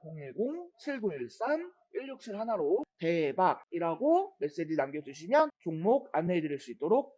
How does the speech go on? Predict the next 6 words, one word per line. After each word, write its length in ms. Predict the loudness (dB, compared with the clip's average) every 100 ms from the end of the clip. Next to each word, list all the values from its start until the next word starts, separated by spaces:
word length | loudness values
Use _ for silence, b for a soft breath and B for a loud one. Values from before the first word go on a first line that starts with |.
| -14
하겠습니다. 640 | -14 -12 -14 -14 -14 -16 -6
이번 300 | 2 4 4
영상은 680 | 2 2 2 4 2 2
여기서 640 | -6 -8 -2 4 4 4 -2
마치도록 440 | -8 -6 -4 -2
하겠습니다. 600 | -4 -6 -8 -4 -2 -4